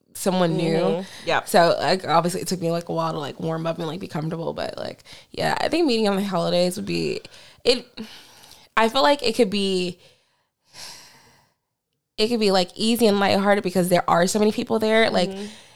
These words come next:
Speaker 2: You can't really
Speaker 1: there's so many
Speaker 2: focus.
Speaker 1: things going
Speaker 2: Yeah.
Speaker 1: around, so many moving parts. Not, you can't really focus on one thing. The attention's not solely on you, you
Speaker 2: Yeah.
Speaker 1: know? It's on everything around it, but also it's like, that's a lot of fucking people.
Speaker 2: That's a
Speaker 1: And
Speaker 2: lot
Speaker 1: I'd
Speaker 2: of
Speaker 1: be like,
Speaker 2: people.
Speaker 1: if I call someone the wrong name, I'd be like, "Oh, shit, like,
Speaker 2: Yeah.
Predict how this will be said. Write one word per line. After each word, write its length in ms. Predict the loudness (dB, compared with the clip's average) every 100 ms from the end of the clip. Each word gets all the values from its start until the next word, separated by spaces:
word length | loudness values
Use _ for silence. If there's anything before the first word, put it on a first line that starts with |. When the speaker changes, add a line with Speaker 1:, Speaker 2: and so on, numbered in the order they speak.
| _ _
Speaker 2:
You 60 | -10
can't 140 | -2
really 100 | 4
Speaker 1:
there's 140 | 4 4
so 260 | 6 6
many 220 | 6 6 4
Speaker 2:
focus. 80 |
Speaker 1:
things 200 | 4 2 2
going 100 | 4 6
Speaker 2:
Yeah. 200 | 6 6
Speaker 1:
around, 380 | 6 4 4 0
so 120 | 0
many 120 | 0
moving 240 | 2 0 -2
parts. 400 | -2 -2 -4 -4
Not, 240 | -4 -2
you 60 | -6
can't 120 | -4
really 100 | -4
focus 320 | -4 -6 -4 -6
on 160 | -2
one 220 | -2 -2
thing. 360 | -2 -2 -2 -4 -8 -18 -8
The 80 |
attention's 340 | 0 2 2 0
not 260 | 0 0
solely 560 | -4 -2 4 6 6 2
on 180 | 0 -2
you, 220 | -2 -2
you 120 | 0
Speaker 2:
Yeah. 40 | 2
Speaker 1:
know? 320 | 4 2 0 -4
It's 180 | -4 -2
on 380 | 0 0 -2 -6
everything 300 | -6 -4 -4
around 240 | -2 -2 -2
it, 100 | 0
but 120 | -2
also 340 | -2 -2 -4
it's 140 | -4 -6
like, 200 | -8 -10 -20 -20 -12
that's 160 | -10 -6
a 40 |
lot 300 | -2 0 0
of 80 | 0
fucking 240 | -2 -4
people. 380 | -4 -6 -4 -4
Speaker 2:
That's 100 | -2
a 80 | 2
Speaker 1:
And 120 | 4
Speaker 2:
lot 80 | 4
Speaker 1:
I'd 40 | 2
Speaker 2:
of 40 |
Speaker 1:
be 80 | 4
like, 200 | 4 4
Speaker 2:
people. 80 | 2
Speaker 1:
if 80 | 0
I 80 | 2
call 240 | 4 2
someone 240 | 2 -2
the 80 | 0
wrong 180 | 0 0
name, 280 | -2 -2 0
I'd 120 | -2
be 60 | -4
like, 140 | -2
"Oh, 260 | 2 4 4
shit, 400 | 2 0 0 0
like, 160 | -4
Speaker 2:
Yeah. 280 | -2 -2 -2